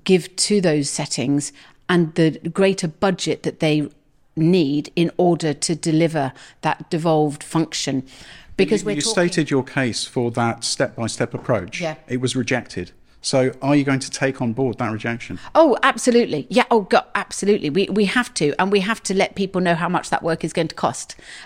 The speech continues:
Speaker 1: Um, and I think that that was spoken to within the, the motion to withdraw. Every single, um, piece of the debate will be taken back now and looked over in quite some detail and sharp focus.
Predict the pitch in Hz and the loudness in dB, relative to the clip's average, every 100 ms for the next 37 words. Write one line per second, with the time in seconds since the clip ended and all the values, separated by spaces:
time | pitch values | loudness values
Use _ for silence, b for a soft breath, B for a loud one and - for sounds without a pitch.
0 | B 160 156 160 165 156 185 160 175 - | B 2 4 2 -2 -2 -2 0 -2 -4
1 | - 165 156 - 151 151 151 147 143 - | -2 -2 -2 -2 0 2 2 0 0 -2
2 | - 147 147 143 147 151 156 156 B B | -4 -2 -2 -2 -4 -4 -2 -2 B B
3 | B - 311 311 285 254 220 214 190 180 | B 0 2 2 2 2 2 2 0 -2
4 | b b b b b - 180 170 160 156 | b b b b b -2 2 2 2 -2
5 | 143 - _ - 240 - 180 175 185 170 | -4 -10 _ -2 0 0 -2 0 0 0
6 | - 156 160 170 - 220 - 190 175 165 | 0 -2 0 0 0 0 0 0 -2 -4
7 | - 180 156 - 175 135 131 139 143 156 | -4 -4 -4 -6 -2 0 0 0 0 2
8 | 185 - - 151 139 151 139 - 151 151 | -2 -2 -4 -2 -2 -2 -4 -2 0 -2
9 | 147 - 180 - - 160 147 143 B B | -2 -2 -2 -4 -2 0 0 -2 B B
10 | - - 202 180 - 147 135 143 - B | -12 -2 -2 -2 -4 -2 -2 -4 -8 B
11 | B B 175 160 156 - - 220 185 - | B B 0 2 0 -4 -2 2 2 0
12 | - 180 175 - - - | -2 0 0 -6 -8 -8